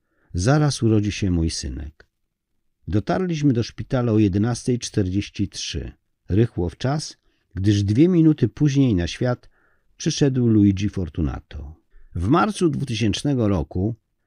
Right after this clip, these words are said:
przechodziłem ciężki okres. Miałem dużo pracy, moja siostra leżała w szpitalu z powodu zapalenia wyrostka robaczkowego, lecz nie było wiadomo, co dokładnie jej dolega,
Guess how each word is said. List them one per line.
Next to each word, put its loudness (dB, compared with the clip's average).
przechodziłem 2
ciężki -2
okres. -8
Miałem 2
dużo 0
pracy, -2
moja 0
siostra -2
leżała -2
w -10
szpitalu -2
z -8
powodu -2
zapalenia 2
wyrostka -2
robaczkowego, -2
lecz -4
nie 4
było 4
wiadomo, 2
co -4
dokładnie 0
jej 4
dolega, 0